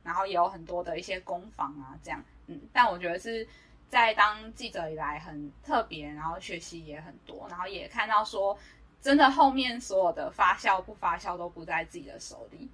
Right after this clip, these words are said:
然后结果也不在自己手里，可是就是走过这一轮，好像也参与了其中这样。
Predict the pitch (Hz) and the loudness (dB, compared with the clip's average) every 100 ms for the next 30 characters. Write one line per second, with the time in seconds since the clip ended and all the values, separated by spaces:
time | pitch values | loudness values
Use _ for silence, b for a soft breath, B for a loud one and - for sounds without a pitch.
0 | - 160 175 - 190 196 170 175 185 233 | -12 -4 -4 -4 -4 -2 0 2 0 0
1 | 175 - 147 151 180 185 220 208 214 185 | -10 -10 -10 -10 -16 -14 -14 -12 -6 -6
2 | 196 180 170 - - - 214 175 165 165 | -6 -14 -16 -8 -8 -6 -2 -2 -2 -10
3 | 160 170 - - 165 - - 170 208 196 | -12 -14 -18 -18 -20 -20 -8 -4 -2 -4
4 | - - 170 165 170 - - - - - | -8 -8 -8 -8 -12 -16 -20 -20 -18 -18
5 | - - - _ - | -18 -20 -20 _ -20